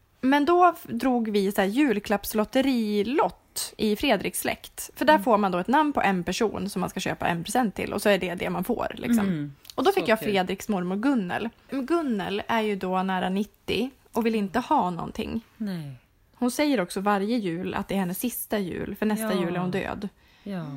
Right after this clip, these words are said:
Speaker 1: Och det har hon sagt i femton år nu.
Speaker 2: Mörkt,
Speaker 1: Men
Speaker 2: ja.
Speaker 1: hon kommer tillbaka. Och då tänkte jag, men gud vad roligt, henne vill jag ju sticka till. För
Speaker 2: Ja.
Speaker 1: jag tänker så här,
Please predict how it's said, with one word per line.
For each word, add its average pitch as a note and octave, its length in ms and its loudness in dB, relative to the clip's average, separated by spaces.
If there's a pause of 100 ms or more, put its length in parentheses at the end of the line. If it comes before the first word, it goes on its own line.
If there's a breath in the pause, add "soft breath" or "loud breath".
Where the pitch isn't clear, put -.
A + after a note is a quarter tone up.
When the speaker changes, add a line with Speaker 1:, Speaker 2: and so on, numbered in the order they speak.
(100)
Speaker 1:
Och A#3 80 0
det A3+ 60 2
har G#3+ 40 4
hon G#3 100 0
sagt - 240 -4
i G3 40 -4
femton F3+ 420 -2
år - 180 -6
nu. G3+ 200 -4
Speaker 2:
Mörkt, E3+ 400 -8
Speaker 1:
Men A3+ 100 2
Speaker 2:
ja. B3+ 60 4
Speaker 1:
hon D#4+ 180 0
kommer F#4+ 220 -2
tillbaka. - 360 -8 (460)
Och D4 100 2
då D4 80 2
tänkte C4 220 0
jag, G#3+ 40 2
men C4+ 100 0
gud D#4+ 140 2
vad C#4+ 100 2
roligt, C#4 320 0
henne C#4 160 0
vill C4+ 100 0
jag A#3+ 40 2
ju A3+ 80 2
sticka - 440 -2
till. - 320 -4 (200 soft breath)
För F#3+ 80 -6
Speaker 2:
Ja. - 80 2
Speaker 1:
jag C4+ 80 4
tänker C#4+ 220 2
så C4 80 2
här, A#3+ 120 2